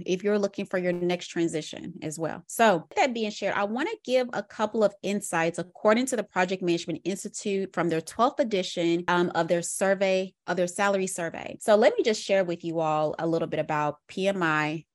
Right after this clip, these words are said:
who they are and such, and why this salary survey is important. So P M I, which is an acronym for Project Management Institute, is the governing body, um, that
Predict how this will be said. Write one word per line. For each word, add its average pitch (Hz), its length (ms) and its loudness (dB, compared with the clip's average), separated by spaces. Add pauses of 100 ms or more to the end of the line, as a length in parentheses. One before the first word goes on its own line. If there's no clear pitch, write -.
who 175 120 -2
they 180 180 -2
are 151 240 0
and 151 200 -6
such, 143 320 -6
and 143 300 -2
why 165 220 4
this 180 180 -2
salary 156 300 -2
survey 143 340 -4
is 147 120 -6
important. 143 600 -8
So 170 460 2
P 247 200 0
M 254 140 0
I, 165 340 2 (380)
which 175 200 -2
is 175 100 -2
an 170 80 -4
acronym 175 540 0
for 165 100 -6
Project 175 380 -4
Management 180 360 -4
Institute, 151 600 -6
is 160 240 0
the 165 280 -2 (140)
governing 226 440 0
body, 156 500 -4 (440)
um, 165 220 2
that 170 160 0